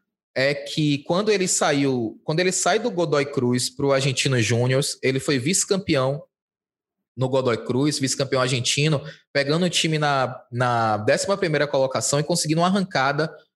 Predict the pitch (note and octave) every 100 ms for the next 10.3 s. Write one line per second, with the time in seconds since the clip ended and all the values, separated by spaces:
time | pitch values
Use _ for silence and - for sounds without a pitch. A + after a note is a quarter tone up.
0 | _ - C3+ B2+ D#3+ F3+ E3 D#3 D3+ E3+
1 | F#3 F3+ D3 E3+ D#3+ - C#3 E3+ - E3
2 | E3 E3 F#3 E3+ C3 B2 G#2 G#2 A2+ A#2+
3 | C3+ E3 E3 D#3+ F3+ F3 E3 - E3 D#3+
4 | D#3+ C#3 A2 A#2+ C#3+ B2 - _ _ -
5 | A2+ G#2+ G#2+ G#2 G#2 G2 F#2+ B2 A2+ E3+
6 | - G3 D#3 D#3 - D3+ - C#3 C#3+ D3
7 | D#3+ F3+ - - A#2 G2+ - - - E3
8 | E3+ G3 G3 - F3+ F#3 A3 F#3+ D#3 D3+
9 | C#3+ D#3 D#3+ C3+ C3+ C#3+ C#3+ C#3 C3 C3
10 | B2+ D3+